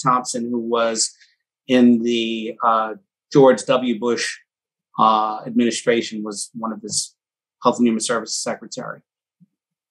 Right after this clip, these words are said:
And they were going to meet, and the secretary said, "Come on in, I wanna hear all about your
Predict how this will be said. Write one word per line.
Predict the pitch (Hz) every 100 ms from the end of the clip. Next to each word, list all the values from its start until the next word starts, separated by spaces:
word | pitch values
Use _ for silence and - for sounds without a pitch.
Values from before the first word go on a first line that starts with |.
| -
And | 139 143 143 135 135 - 131
they | 139
were | 165 185
going | 160 127 139 156 147
to | 113
meet, | 113 147 180 175 -
and | 117 117 113
the | 110
secretary | - 156 151 151 156 156 139
said, | 147 127
"Come | - 160
on | 160 165
in, | 151
I |
wanna | 135 135 127
hear | 131
all | 143 156
about | 131 139 -
your | -